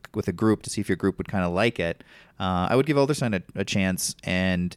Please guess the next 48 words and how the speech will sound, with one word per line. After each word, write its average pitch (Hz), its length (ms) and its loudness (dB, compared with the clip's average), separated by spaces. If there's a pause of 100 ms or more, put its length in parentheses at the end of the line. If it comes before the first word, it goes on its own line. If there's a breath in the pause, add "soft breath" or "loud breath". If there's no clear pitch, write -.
if - 220 -4
you 104 60 2
like 107 200 2
it, 101 120 -2
even 165 220 2
at 131 100 2
all, 101 220 6
even 120 160 0
if 107 100 -2
you're 107 80 2
like, 98 140 2
"Oh, 120 120 2
this 110 120 -2
game's 110 180 0
a 107 40 4
little 104 100 4
frustrating 104 360 0
'cause 101 100 -6
we 104 60 -2
don't - 80 -4
like 90 100 0
the 95 80 -2
dice," 92 360 0
well, 156 280 4 (120)
but 127 80 0
if 120 120 0
you 120 100 2
like 120 380 0
the 104 80 -8
feel 127 400 2
of 95 100 2
it, 87 240 -2 (380 loud breath)
then 104 280 2
these 101 140 2
other 117 140 4
two 107 160 -2
games, 92 320 0
which 98 160 0
are 92 200 4 (120)
better 180 260 4
games, 98 340 -2
I 82 60 -2
would 85 140 -2
say, 87 180 -2
the 90 180 -4
L 110 140 2
C 113 140 0
G 98 400 0